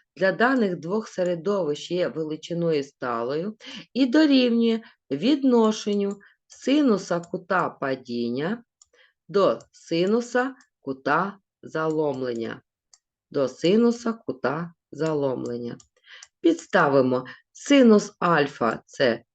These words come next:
синус сорока п'яти градусів, поділено на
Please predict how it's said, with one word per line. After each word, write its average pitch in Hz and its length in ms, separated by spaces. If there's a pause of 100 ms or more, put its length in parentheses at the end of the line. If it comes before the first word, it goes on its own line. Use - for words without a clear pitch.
синус 175 680 (600)
сорока 202 640
п'яти 143 480
градусів, 160 800 (2750)
поділено 214 720
на 175 400